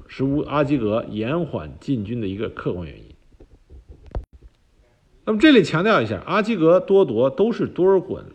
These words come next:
啊，的亲兄弟。那么在批评阿基格这路大军的时候，多尔衮只是斥责了阿基格，对吴三桂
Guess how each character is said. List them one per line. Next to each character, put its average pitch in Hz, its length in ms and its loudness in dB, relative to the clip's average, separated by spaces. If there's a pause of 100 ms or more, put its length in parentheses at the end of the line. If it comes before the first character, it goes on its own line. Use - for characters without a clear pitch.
啊， - 160 -20
的 82 80 -18
亲 220 280 -4
兄 101 200 -6
弟。 - 160 -18 (800)
那 247 120 0
么 247 120 6
在 214 400 4 (880)
批 269 300 6
评 202 220 2
阿 170 240 0
基 185 160 -2
格 165 120 4
这 165 140 2
路 123 140 -2
大 117 180 -2
军 123 160 -4
的 104 80 -6
时 - 140 -14
候， 80 260 -16
多 180 100 4
尔 214 120 10
衮 104 360 0
只 76 440 -12
是 175 400 0
斥 160 340 0
责 95 240 -6
了 110 80 -2
阿 98 180 -8
基 95 120 -8
格， 73 240 -14 (800)
对 220 100 8
吴 185 240 6
三 247 240 2
桂 220 220 4